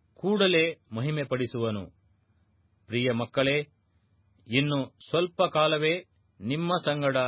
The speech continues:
ಇರುತ್ತೇನೆ. ನನ್ನನ್ನು ಹುಡುಕುವಿರಿ, ಆದರೆ ನಾನು ಹೋಗುವಲ್ಲಿಗೆ ನೀವು ಬರಲಾರಿರಿ ಎಂದು ನಾನು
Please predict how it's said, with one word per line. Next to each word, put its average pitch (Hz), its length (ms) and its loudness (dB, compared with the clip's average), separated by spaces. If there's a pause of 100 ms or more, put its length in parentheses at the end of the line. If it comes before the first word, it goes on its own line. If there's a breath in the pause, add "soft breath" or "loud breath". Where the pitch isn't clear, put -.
(220)
ಇರುತ್ತೇನೆ. 117 560 -2 (840)
ನನ್ನನ್ನು 175 640 0
ಹುಡುಕುವಿರಿ, 143 680 -2 (400)
ಆದರೆ 127 520 2 (500)
ನಾನು 156 520 2
ಹೋಗುವಲ್ಲಿಗೆ 139 760 -2 (500)
ನೀವು 127 520 -2 (380)
ಬರಲಾರಿರಿ 156 640 0
ಎಂದು 117 600 -4 (500)
ನಾನು 117 500 0